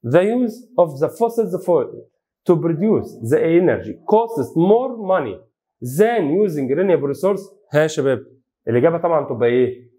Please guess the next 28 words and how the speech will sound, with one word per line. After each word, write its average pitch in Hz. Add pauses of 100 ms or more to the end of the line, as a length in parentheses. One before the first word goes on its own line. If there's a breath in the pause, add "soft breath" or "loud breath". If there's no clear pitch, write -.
(140)
Wrong. 156
ده 110
العكس. 113 (340)
تمام؟ 165 (460)
Number 214
six. - (300)
Wind 220
energy 156
will 185
run 233 (120)
out 220 (120)
faster 233
than 175
natural 156
gas. 170 (460 soft breath)
يعني 135
ال 143
wind 185
energy 135 (240)
بتخلص 175
أسرع 147
من 123
natural 135
gas. 139 (320)
طبعًا 156
الإجابة 135
تبقى 113
إيه؟ 113